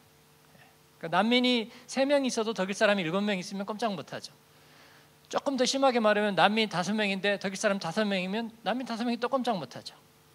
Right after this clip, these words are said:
예, 왜냐하면 어떤 룰을 지키고 있는 사람들이 있기 때문이라고 저는 생각해요. 예, 그거를 꼭 율법이라고 이렇게 나쁘게 말할 필요는 없어요.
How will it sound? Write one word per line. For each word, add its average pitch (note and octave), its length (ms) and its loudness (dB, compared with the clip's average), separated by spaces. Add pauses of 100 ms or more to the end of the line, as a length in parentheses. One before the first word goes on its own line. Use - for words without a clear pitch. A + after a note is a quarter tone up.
(680)
예, F2+ 240 -20
왜냐하면 G#3 580 -2 (220)
어떤 G#3+ 380 -2
룰을 C#4 400 0
지키고 A3+ 340 -4
있는 F#3 160 -2
사람들이 F3+ 380 0
있기 C#3+ 140 -8
때문이라고 D3 500 -4
저는 C3+ 160 -10
생각해요. - 480 -12 (1160)
예, - 20 -10
그거를 A3 320 0
꼭 A3 240 -2
율법이라고 F#3+ 800 2
이렇게 D#3+ 420 -4 (140)
나쁘게 D3+ 680 -4 (220)
말할 D#3+ 220 -2
필요는 E3 280 -8
없어요. B2 460 -8